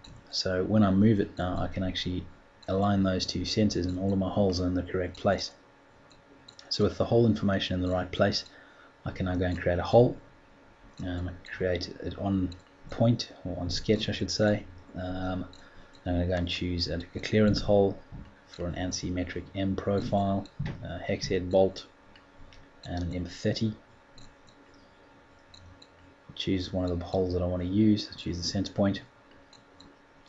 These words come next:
And the termination or the distance is gonna be to the back end of the flange.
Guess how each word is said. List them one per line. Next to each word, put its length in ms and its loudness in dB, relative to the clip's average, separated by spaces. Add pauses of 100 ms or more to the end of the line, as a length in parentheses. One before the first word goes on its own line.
(100)
And 220 0
the 60 -2
termination 680 4
or 140 0
the 80 -2
distance 400 -2
is 80 -4
gonna 140 -4
be 100 -4
to 220 -2
the 80 -4
back 280 2
end 140 0
of 140 -2
the 80 -8
flange. 500 2